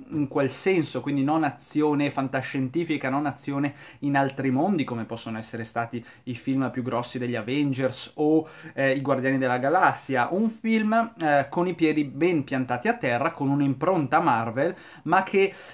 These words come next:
eh, proprio per questo, proprio perché esistono nel Marvel Cinematic Universe film come questo, eh, ci fa rendere il tutto un po' più verosimile, proprio perché si trattano temi comunque, tra virgolette,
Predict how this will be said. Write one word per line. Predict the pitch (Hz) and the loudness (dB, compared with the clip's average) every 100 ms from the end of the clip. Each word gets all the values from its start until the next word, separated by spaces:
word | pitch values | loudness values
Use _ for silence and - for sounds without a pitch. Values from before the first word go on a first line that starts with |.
| - | -2
eh, | 139 | 2
proprio | 143 220 226 | 4 2 2
per | 175 214 208 | 2 2 4
questo, | 165 143 - | 2 2 0
proprio | 175 196 196 | -2 0 0
perché | 151 143 151 143 - | 0 0 0 -2 -2
esistono | 151 135 226 214 - 120 110 | -4 0 -2 -2 -2 -2 -2
nel | 127 127 | -4 2
Marvel | 131 156 | 2 2
Cinematic | 147 143 139 147 131 - | 0 0 0 0 -2 2
Universe | 160 135 113 113 - - _ _ _ | 2 4 0 -6 -10 -20 _ _ _
film | - - 208 190 139 117 - | -20 -4 0 4 4 0 0
come | 160 147 | 0 0
questo, | - 127 110 - - 156 175 196 - - | 0 0 -2 -6 -2 2 2 0 -8 -8
eh, | 151 156 156 151 - | -2 2 2 0 -2
ci | - 214 | -2 -2
fa | - 202 175 175 | 0 6 8 6
rendere | - 190 180 139 131 - | 4 2 4 2 2 0
il | 190 175 | -6 -8
tutto | - 262 262 - 233 | -4 -4 -2 0 0
un | 202 196 - | 2 -2 0
po' | 196 196 - | 2 2 0
più | 170 165 | -4 2
verosimile, | 151 147 - 120 117 123 | 2 0 -2 -2 -2 -2
proprio | 190 196 | 0 -2
perché | 196 180 170 147 156 - | 0 0 0 -4 -4 -10
si | - - | -12 -6
trattano | 226 139 123 175 190 | 0 0 2 0 -2
temi | - 117 143 | -2 -2 -2
comunque, | 139 120 117 147 147 - | -2 -4 -2 -4 -4 -8
tra | 110 | -14
virgolette, | 107 107 156 120 101 - 123 | -10 -2 0 0 -4 -8 -8